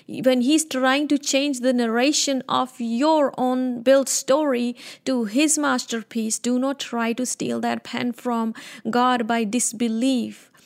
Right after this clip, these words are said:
by not believing in Him. Stay content. Remember your calling. Remember who you are. Remember that you are called for such time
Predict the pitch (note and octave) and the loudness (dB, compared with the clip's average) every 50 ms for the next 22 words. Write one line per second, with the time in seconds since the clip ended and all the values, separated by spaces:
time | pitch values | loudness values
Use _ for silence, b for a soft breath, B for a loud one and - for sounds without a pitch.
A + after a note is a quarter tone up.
0 | b b - G#3 B3 A#3+ A3+ A3+ A#3+ B3 B3+ B3 G#3+ G3+ A#3+ A#3 A3+ A3 B3+ C#4 | b b -4 0 0 2 2 2 0 -2 -2 -2 0 0 0 0 0 2 2 2
1 | C#4+ C4 C#4 B3 A3 A3+ A3 G#3+ G3 G#3+ A3 G#3+ G#3+ _ _ _ _ _ _ _ | 2 2 0 -2 -2 -4 -6 -6 -6 -8 -10 -12 -14 _ _ _ _ _ _ _
2 | B B B B B B B B B - - - - B3+ B3+ C4+ C4+ C4+ - - | B B B B B B B B B -6 -4 -2 0 2 2 2 2 0 -2 -2
3 | C4+ C4 B3 A3+ - - - C4+ B3+ A3 G#3 - - - _ _ B B B B | -2 0 0 0 -2 -2 -2 -2 -2 -2 -4 -10 -16 -20 _ _ B B B B
4 | B B B G#3 A3 A#3 A#3 A#3 A#3+ B3+ C4+ C#4 B3+ C#4+ C#4+ D4 C#4 C#4+ C#4+ C#4 | B B B 0 0 2 2 2 2 2 2 2 4 4 4 4 4 4 2 2
5 | C#4+ - - D4 C#4 B3+ A#3 G#3+ G#3 G#3+ G#3+ G#3 A3+ A#3 A#3 A3+ A3+ A#3+ B3+ C4+ | 2 0 0 0 2 2 0 -2 -4 -4 -4 -2 -2 0 0 0 0 0 0 0
6 | C#4 C4 C#4+ C#4+ C#4+ C#4+ B B B B B - - C4 C4+ C4+ B3+ B3+ C#4 C#4 | 0 2 2 2 2 2 B B B B B -4 0 2 2 4 4 4 2 2
7 | C#4 - - B3+ B3 A#3 A3 G#3+ A3+ A#3+ B3 D4+ D4 B3 - A3+ B3+ B3+ B3 B3 | 2 0 0 0 0 0 -2 -2 -4 -6 -8 -12 -14 -10 -2 0 2 2 2 2
8 | C4 C#4+ C#4+ C#4 B3+ C4+ C4 A#3+ A#3+ B3 A#3+ B B B3+ B - A#3 A#3 - A3+ | 2 2 0 2 2 2 2 2 0 -2 -6 B B -10 B -4 -4 -4 -2 -2
9 | A3+ A#3+ C4 C4+ C#4 C#4+ C4 - - B3+ B3 A#3+ A#3+ A#3 A#3 - - B3 A#3+ A#3+ | 0 0 2 2 2 0 -2 -2 -2 0 0 0 0 -2 -4 -6 -4 -2 -2 0
10 | B3+ C4 C4+ B3+ - - A#3+ A#3+ A#3+ - - - - C4 C4 B3+ - - - - | 0 0 -2 -2 -4 -4 -4 -2 -2 0 0 0 0 0 -2 -4 -6 -10 -14 -8
11 | - - B3 A#3+ B3 B3 A#3+ | -6 -2 -2 0 0 -2 -4